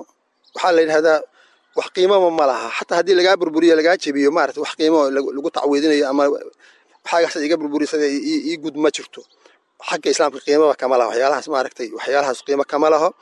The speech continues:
Shay muxarrama, hadda mathalan, ninka, maaragtay, eh, wax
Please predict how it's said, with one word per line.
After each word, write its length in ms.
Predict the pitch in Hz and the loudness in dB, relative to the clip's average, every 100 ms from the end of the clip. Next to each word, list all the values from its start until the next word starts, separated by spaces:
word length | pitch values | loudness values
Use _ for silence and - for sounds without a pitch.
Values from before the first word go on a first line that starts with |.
| - - - | -20 -20 -18
Shay 180 | - 214 | -6 -2
muxarrama, 440 | 208 190 190 160 135 | 0 0 2 2 0
hadda 200 | 165 165 | 0 0
mathalan, 340 | 170 185 160 165 _ - - - | 0 2 0 -2 _ -20 -20 -10
ninka, 220 | 175 - 160 | -6 -2 2
maaragtay, 460 | 165 151 131 147 | 2 2 0 0
eh, 380 | 131 127 127 123 107 _ _ _ | 2 4 6 4 0 _ _ _
wax 120 | 165 | -10